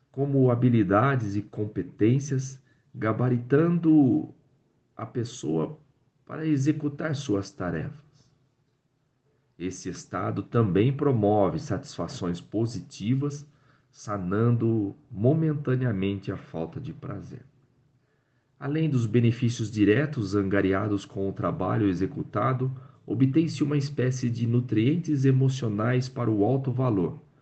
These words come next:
fortalecendo a autoestima e elevando o amor próprio. Outras importantes condições desenvolvidas com o exercício das funções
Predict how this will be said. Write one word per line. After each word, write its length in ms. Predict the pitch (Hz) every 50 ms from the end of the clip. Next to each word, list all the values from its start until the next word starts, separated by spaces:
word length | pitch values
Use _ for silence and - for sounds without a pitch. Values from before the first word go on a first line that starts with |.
| _ _ _ _ _ _
fortalecendo 840 | _ - 90 85 - 92 90 90 - - - 113 110 113 107 98
a 40 | 85
autoestima 880 | 87 98 135 156 156 - 143 131 - - - 131 135 139 139 135 135 - - - - _
e 140 | - 101 110
elevando 540 | 110 110 113 104 82 85 92 92 92 92
o 40 | 95
amor 300 | 92 87 87 87 92 87
próprio. 480 | - - - 76 67 67 - - - _ _ _ _ _ _ _ _ _ _ _ _ _ _ _ _ _ _ _ _ _ _
Outras 440 | - 107 123 135 131 131 113 104 104
importantes 640 | 113 113 - - 104 101 - 123 135 131 131 127 -
condições 640 | - - 117 107 101 92 - - 120 120 143 147 127
desenvolvidas 800 | 107 101 95 107 107 101 101 98 90 87 110 120 113 107 98 -
com 140 | - - 104
o 40 |
exercício 640 | 98 98 92 92 90 82 - - - 123 117 - 107
das 240 | 92 95 95 - -
funções 760 | - 98 87 80 - - - 131 135 143 147 143 147 -